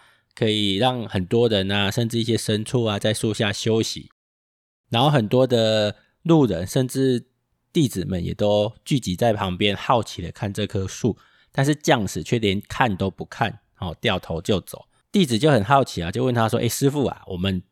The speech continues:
追随你学工艺这么久了，从来没见过这么大的树啊，你怎么一点都不好奇？”将士就跟他讲说：“算了吧，这就是一棵没有用的树。哦，用来坐船呢，船会下沉；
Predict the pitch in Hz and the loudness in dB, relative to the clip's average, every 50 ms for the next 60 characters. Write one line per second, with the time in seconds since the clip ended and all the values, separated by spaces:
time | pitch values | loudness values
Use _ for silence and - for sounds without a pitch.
0 | _ - - 160 151 - - 113 110 117 110 87 76 - - 101 98 - - 123 | _ 0 2 4 4 4 4 2 2 2 0 -2 -2 -2 -2 -2 -2 0 -2 -2
1 | 113 120 131 123 - 127 117 101 - - - - - - - - - - 117 110 | -2 -2 -2 0 0 0 0 0 -2 -6 -14 -14 -14 -14 -16 -14 -6 -2 0 0
2 | 110 107 104 104 - - 131 120 123 123 - 135 107 98 - - 123 110 90 80 | 2 2 0 0 0 -2 -2 -2 -2 -2 0 0 -2 0 0 0 0 0 -2 -4
3 | - - - 110 - - 135 135 123 113 - 92 98 120 127 104 87 87 101 - | -4 -2 -2 -2 -2 -2 -2 -2 -2 -2 -2 -4 -4 -4 -2 -2 -2 -2 -2 -2
4 | - 98 - - 127 107 101 - - - - - - _ _ _ _ _ _ _ | -2 -2 -2 0 -2 -2 -2 -4 -8 -12 -14 -16 -20 _ _ _ _ _ _ _
5 | _ _ _ _ _ _ _ - - 185 165 143 - 120 117 147 156 151 147 143 | _ _ _ _ _ _ _ 0 2 2 2 2 0 0 2 4 6 6 6 6
6 | 143 131 - 104 90 95 - - 120 120 113 - - - 147 131 107 101 95 - | 4 4 0 -2 -2 -2 0 2 2 2 2 0 2 2 4 4 4 4 2 2
7 | - - - - 135 139 - - 143 - 143 135 127 - 127 117 117 113 104 98 | 0 -2 0 0 -2 -2 0 0 0 0 0 -2 0 -2 -2 -2 0 0 0 0
8 | 107 127 127 113 101 - - - 131 107 - - - _ _ _ - 107 104 120 | 0 2 2 0 0 0 0 0 0 0 0 -4 -10 _ _ _ -4 -2 0 2
9 | 147 160 147 135 127 - 165 151 127 - - 107 90 92 101 107 110 110 - - | 4 4 4 4 4 4 2 2 2 0 -2 -4 -4 -2 -2 -2 -2 -4 -4 -4
10 | - 90 92 117 117 113 110 - - 127 127 - - - - | -4 -2 0 2 2 2 2 2 0 0 0 0 -2 -6 -10